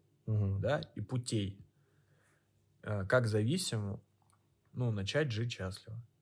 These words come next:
Speaker 2: Да, обсудили, э, новые принципы, обсудили, да, какую-то возможно-, к-, какой-то
Speaker 1: Также мы ещё по-, поговорили про инструменты, которые помогут
Speaker 2: Вот,
Speaker 1: на первоначальном
Speaker 2: инструменты,
Speaker 1: этапе
Speaker 2: которые
Speaker 1: выздоровления,
Speaker 2: можно, да,
Speaker 1: да?
Speaker 2: которые можно использовать здесь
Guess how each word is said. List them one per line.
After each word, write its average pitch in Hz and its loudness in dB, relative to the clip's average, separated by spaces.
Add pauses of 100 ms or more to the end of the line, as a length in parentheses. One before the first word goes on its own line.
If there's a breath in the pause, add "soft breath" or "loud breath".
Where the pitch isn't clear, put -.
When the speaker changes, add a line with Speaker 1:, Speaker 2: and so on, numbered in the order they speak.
(180)
Speaker 2:
Да, 104 4
обсудили, 127 4 (220 soft breath)
э, 110 2
новые 110 4
принципы, 120 0 (440)
обсудили, 110 -2
да, 117 2
какую-то 104 -4
возможно-, 107 0
к-, - -14
какой-то 107 -2
Speaker 1:
Также 139 6
мы 127 8
ещё 123 2
по-, 123 6
поговорили 123 8
про 117 10
инструменты, 143 6
которые 120 6
помогут 123 10
Speaker 2:
Вот, - 10
Speaker 1:
на 117 8
первоначальном 127 8
Speaker 2:
инструменты, - 10
Speaker 1:
этапе 123 8
Speaker 2:
которые 120 10
Speaker 1:
выздоровления, 117 8
Speaker 2:
можно, - 4
да, 117 8
Speaker 1:
да? - -
Speaker 2:
которые 113 0
можно 120 2
использовать 110 0
здесь 107 0